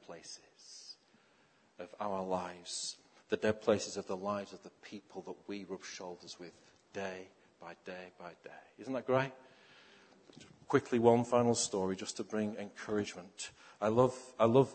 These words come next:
one of my favourite New Testament stories is the story of the widow of Nain. You know that story? There's a widow coming out of the city, funeral procession. Her only son has died.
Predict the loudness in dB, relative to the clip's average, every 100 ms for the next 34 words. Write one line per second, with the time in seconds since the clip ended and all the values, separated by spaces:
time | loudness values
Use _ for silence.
0 | 4 6 8 6 6 2 2 0 -2 -4
1 | 6 8 6 4 -4 -8 -2 4 6 6
2 | 4 4 4 4 4 2 0 0 0 -2
3 | -12 -20 _ _ _ _ _ _ _ -16
4 | -4 -2 -2 -2 2 4 2 -4 -18 -20
5 | -20 -20 -20 -20 -20 _ _ _ -16 -10
6 | -6 2 4 6 4 4 0 0 0 0
7 | -2 -2 -8 -8 -6 -4 -4 -6 -6 -8
8 | -10 -16 -2 0 2 0 -2 -6 -4 -4
9 | -4 -6 -8 -2 -2 2 2 4 2 0
10 | -2 -4 -2 0 -2 -4 -6 -4 -2 -2
11 | -4 -8